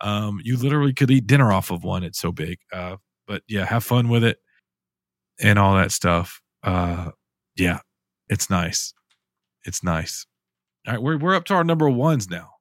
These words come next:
And to backtrack, Starfield was three for me, and God of War Ragnarok was two for me. Chris, you're three and two?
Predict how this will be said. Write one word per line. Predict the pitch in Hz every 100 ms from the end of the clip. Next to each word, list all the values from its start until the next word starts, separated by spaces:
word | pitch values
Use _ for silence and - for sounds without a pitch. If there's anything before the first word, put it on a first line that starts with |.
| _
And | 107 104
to | 117 104
backtrack, | 127 - - 135 127 - _ _ _ _ -
Starfield | 131 139 160 160
was | 139
three | - 143 139
for | 139
me, | 135 139 139
and | 110
God | 104 123 127
of | 110
War | 113 127 120
Ragnarok | 117 123 120 117 113 -
was | 107 -
two | - 175
for | 139 98
me. | 85 80 90 _ _ _ _ _ _ _
Chris, | - 147 131
you're | 139
three | 139 143 147
and | 147
two? | 160 170